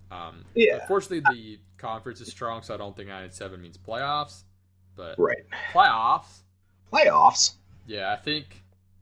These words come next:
Speaker 1: I think you're gonna have to be ten and six to get to the playoffs in the A F C, even though it's, um, seven teams now. Well, unless,
Speaker 2: Uh,
Speaker 1: like,
Speaker 2: yeah.
Speaker 1: unless Buffalo and New England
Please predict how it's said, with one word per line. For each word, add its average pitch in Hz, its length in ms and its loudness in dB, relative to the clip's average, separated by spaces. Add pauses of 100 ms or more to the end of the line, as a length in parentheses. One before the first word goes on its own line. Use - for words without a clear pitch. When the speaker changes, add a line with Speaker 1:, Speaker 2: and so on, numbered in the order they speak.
(140)
Speaker 1:
I 117 80 -2
think 147 160 0
you're 147 80 -4
gonna 135 140 -4
have 123 80 -8
to 110 60 -16
be 110 100 -8
ten 107 180 -10
and 92 100 -12
six 98 160 -14
to - 60 -18
get 90 100 -12
to 85 100 -16
the 92 80 -18
playoffs 90 460 -10
in 92 80 -16
the 90 320 -12
A 90 200 -8
F 90 60 -12
C, 92 160 -14
even 85 360 -14
though 82 220 -10
it's, - 220 -10
um, 82 400 -12 (400)
seven 87 600 -8 (120)
teams 85 360 -16
now. 85 320 -10 (520)
Well, 127 220 0
unless, 123 400 2
Speaker 2:
Uh, - 40 -6
Speaker 1:
like, 107 120 -8
Speaker 2:
yeah. 104 180 -2
Speaker 1:
unless 120 300 -4
Buffalo 104 460 -6
and 92 80 -10
New 92 60 -12
England 90 180 -12